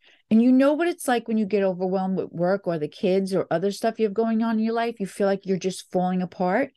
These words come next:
The same thing will happen to your system when it gets overwhelmed.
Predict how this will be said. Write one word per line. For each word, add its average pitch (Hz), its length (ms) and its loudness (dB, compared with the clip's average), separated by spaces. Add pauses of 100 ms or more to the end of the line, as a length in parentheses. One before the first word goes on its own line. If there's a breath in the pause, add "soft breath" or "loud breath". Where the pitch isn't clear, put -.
(340 loud breath)
The 233 80 4
same 247 400 2
thing 285 180 2
will 285 140 2
happen 208 360 -2
to 208 140 -6
your 208 80 0
system 202 460 -2
when 170 100 -2
it 160 100 -4
gets 165 220 -6
overwhelmed. 156 680 -2